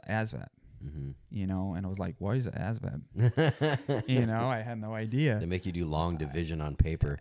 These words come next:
Speaker 1: Uh, yeah.
Speaker 2: <laughs> with no calculator. That's the
Speaker 1: Yeah,
Speaker 2: asvab.
Speaker 1: yeah. And then, uh, he explained the process and was like, "Okay, cool. Like, from all these jobs, like, which one is the closest? Like, w-, or which one would facilitate me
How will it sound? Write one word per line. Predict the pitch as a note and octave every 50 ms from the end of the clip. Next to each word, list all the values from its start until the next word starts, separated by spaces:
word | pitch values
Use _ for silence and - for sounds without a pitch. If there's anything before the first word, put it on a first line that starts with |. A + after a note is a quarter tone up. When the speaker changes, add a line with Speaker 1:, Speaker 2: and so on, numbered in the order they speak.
| - -
Speaker 1:
Uh, | - C3+
yeah. | C3+ C3+ C3 B2+ B2+ - B2 - F#3 E3 C3+ A2+
Speaker 2:
<laughs> |
with | B2 A#2 G#2 G2
no | - C3 A#2+
calculator. | A2 - - F#2+ F2+ F#2+ F2 D#2 D#2 D#2 D#2 D2+ D2+
That's | D#2 F2 F2+ D#2+
the | D#2+ D2+
Speaker 1:
Yeah, | D#2+ F2 F2+
Speaker 2:
asvab. | - - - C#3 B2+ A#2 A#2+ B2 C3 - -
Speaker 1:
yeah. | C3+ - - C3 D3+ E3 D3 B2+
And | B2+ B2 B2+ B2 B2 A#2+ A#2+
then, | A#2+ A#2+ A#2+ B2 A#2+ A#2+
uh, | A#2 A2+ A2
he | F#2+ - - C3+ A#2+
explained | A#2 - - - A#2+ B2 B2
the | B2
process | - - - C3+ C3 C3 - - C#3 B2+ C3 B2+ -
and | - G#2 G#2+
was | A2 A2
like, | A2 G#2+ G2+ - A2
"Okay, | - - D3 C3 -
cool. | - - B2+ B2 A#2
Like, | G#2 G2 G2 -
from | - G#2+
all | F#2+ - A2 A2 G#2+
these | G#2+ A2 A2 G#2
jobs, | A2 G2 G#2+ A2+ A2 A2
like, | G#2+ F#2 F#2 - -
which | - - G2+ G#2+ G#2+ - - -
one | G#2+ G2+ G2+ G#2
is | G#2 G2+
the | E2+ -
closest? | - - C3 C3+ B2 A2+ - - G#2+ - - - - - - _
Like, | - F#2 F#2 F2+ F2+ -
w-, | - - G2 F#2 - - - B1
or | F#2+ F#2+ F2+ F2+ E2 E2+ - - _ -
which | F#2 F#2+ G#2 G#2 G#2 - - -
one | G2+ G2+ G2 G2 F#2+ G2+
would | G2+ G2 - -
facilitate | - - D#2+ - - A2 G#2+ G2+ - - F#2+ G2
me | G2 F#2+